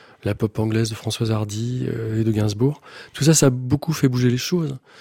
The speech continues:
Ça a décomplexé, euh, beaucoup de musiciens. Enfin, disons que des musiciens comme ça ont préparé le terrain pour des gens comme moi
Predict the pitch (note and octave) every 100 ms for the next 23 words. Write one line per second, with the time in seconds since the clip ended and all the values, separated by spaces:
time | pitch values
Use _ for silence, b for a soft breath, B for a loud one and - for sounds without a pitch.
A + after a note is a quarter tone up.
0 | B B - - B2 A#2 A#2 A#2+ A#2+ -
1 | F3+ F3 B2 A2 - A2+ A#2 G#2+ A#2 A2
2 | - A2 B2 A#2+ A#2+ B2+ B B B -
3 | A#2+ B2 - B2+ A#2+ A#2+ E3 C3+ - _
4 | _ - D3 C3 C#3+ C#3+ - B2 D#3 F#3+
5 | - A#2+ A2 A2 A2 G#2+ G#2+ G#2+ A2+